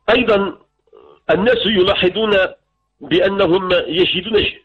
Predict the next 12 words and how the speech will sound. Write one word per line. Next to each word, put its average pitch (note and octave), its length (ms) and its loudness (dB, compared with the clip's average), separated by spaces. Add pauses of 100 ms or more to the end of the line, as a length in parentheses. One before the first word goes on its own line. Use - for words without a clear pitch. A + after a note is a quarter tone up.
(260)
لذة D#3 720 -2 (400)
ونشاطا E3+ 1080 0
أكبر E3 380 -2 (440)
في F3+ 220 0
العبادة F3 680 -2 (200)
في E3+ 160 0
هذه F#3 280 0
الليلة G3+ 480 -2 (500)
من E3+ 140 0
غيرها F#3 640 0
من E3+ 200 -2
الليالي، E3+ 560 0